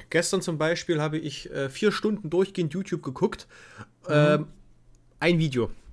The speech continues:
Speaker 1: Und zwar das von Knossi, der Livestream von dem Fußballspiel, von den gesamten Creatoren, wo, wo der quasi in Mainzer
Speaker 2: Ah.
Speaker 1: Fußballstadion die ganzen Creator eingeladen hat, äh, vier Mannschaften und nur irgendwelche, äh, Influencer gegeneinander gespielt haben. Das war
Speaker 2: Ja,
Speaker 1: geil.
Speaker 2: geil.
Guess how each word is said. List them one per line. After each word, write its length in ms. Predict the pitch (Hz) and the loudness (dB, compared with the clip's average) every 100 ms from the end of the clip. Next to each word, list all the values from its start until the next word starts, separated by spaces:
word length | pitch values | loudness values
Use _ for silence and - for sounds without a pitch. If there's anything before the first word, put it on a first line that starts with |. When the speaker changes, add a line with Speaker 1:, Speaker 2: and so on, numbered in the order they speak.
| - - | -20 -10
Speaker 1:
Und 80 | 131 | -6
zwar 240 | 127 143 151 | -2 0 4
das 180 | 156 | 2
von 180 | 151 147 | 2 0
Knossi, 680 | 131 156 175 190 190 190 196 | 2 4 4 4 4 4 2
der 180 | - 143 | 2 4
Livestream 600 | 147 160 165 - 160 170 | 6 4 2 4 4 4
von 140 | 160 147 | 2 0
dem 100 | 131 | 2
Fußballspiel, 840 | 202 202 151 147 - 151 147 143 | 2 4 4 2 2 4 4 4
von 180 | 139 143 | 0 -2
den 100 | 139 | 0
gesamten 360 | 135 147 147 131 | 2 0 -2 -4
Creatoren, 600 | 147 143 151 147 127 123 | 2 4 4 4 2 4
wo, 320 | 131 135 127 | 4 4 2
wo 100 | 135 | 0
der 180 | 135 131 | 2 0
quasi 380 | 131 135 131 139 | 2 0 0 0
in 260 | 139 135 | -2 0
Mainzer 440 | 131 135 165 - 147 | 2 2 2 2 2
Speaker 2:
Ah. 40 | |
Speaker 1:
Fußballstadion 1080 | 139 147 151 143 127 156 156 156 156 143 135 | 4 6 6 6 4 2 2 2 2 0 -2
die 220 | 147 143 | 0 0
ganzen 340 | 147 151 147 143 | 0 -2 -4 -4
Creator 320 | 156 160 147 | 0 0 0
eingeladen 480 | 151 151 156 156 143 | -2 0 0 0 -2
hat, 240 | 156 156 | -2 -4
äh, 260 | 190 147 135 | -6 -4 -2
vier 200 | 165 160 | 0 2
Mannschaften 580 | 165 160 160 156 - | 2 4 2 2 -2
und 240 | 143 131 - | -8 -8 2
nur 320 | 160 156 151 - - | 6 6 4 -2 -12
irgendwelche, 600 | - 165 156 147 151 147 | -2 2 4 4 4 2
äh, 240 | 147 156 156 | 2 2 4
Influencer 480 | 185 185 170 160 151 | 2 2 2 4 2
gegeneinander 360 | 147 151 147 | 2 2 2
gespielt 400 | 139 139 160 135 | 2 0 0 0
haben. 160 | 131 127 | 0 0
Das 300 | 170 190 - | 0 0 2
war 80 | 131 | 2
Speaker 2:
Ja, 60 | 123 | 2
Speaker 1:
geil. 460 | 135 139 196 156 | 4 4 6 4
Speaker 2:
geil. 80 | - | 2